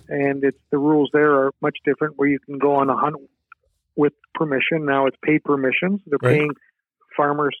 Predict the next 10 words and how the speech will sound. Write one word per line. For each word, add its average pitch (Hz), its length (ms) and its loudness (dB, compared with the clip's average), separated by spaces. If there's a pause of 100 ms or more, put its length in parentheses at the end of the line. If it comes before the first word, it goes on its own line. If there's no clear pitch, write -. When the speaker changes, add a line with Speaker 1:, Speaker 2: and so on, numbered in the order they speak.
Speaker 1:
to 147 220 2
hunt 160 220 0
their 139 160 4
land, 139 400 0
but 139 100 -4 (200)
these 151 120 -8
are 143 80 0
organized, 143 600 0 (540)
uh, 143 100 0 (160)
trips, 190 320 -2